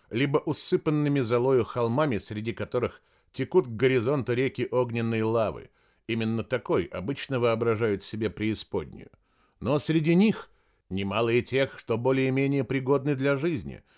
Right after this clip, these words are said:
населенных существами, происходящими от человека,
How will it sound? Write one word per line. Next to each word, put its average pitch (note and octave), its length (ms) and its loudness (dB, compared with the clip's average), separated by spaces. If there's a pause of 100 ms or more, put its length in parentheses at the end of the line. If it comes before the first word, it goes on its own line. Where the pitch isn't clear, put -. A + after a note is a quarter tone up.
населенных A#2 600 0
существами, A2+ 840 -4 (200)
происходящими F#2 840 -2
от E2+ 160 -6
человека, D#2+ 640 -6